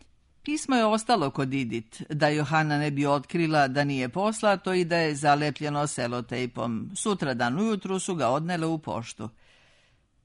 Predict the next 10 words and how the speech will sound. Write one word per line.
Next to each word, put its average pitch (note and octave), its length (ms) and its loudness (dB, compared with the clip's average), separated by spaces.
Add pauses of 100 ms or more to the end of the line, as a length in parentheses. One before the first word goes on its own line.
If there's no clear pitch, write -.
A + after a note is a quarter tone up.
(300)
„Vidjet C3 340 -2
ćemo G#3 300 0
šta A3 220 -4
će A3 140 -6
joj G3+ 100 0
odgovoriti. C#3+ 720 0 (200)
Pazi F#3+ 340 -2
samo”, C3 500 0
reče C3 380 -4
Edith. - 440 -8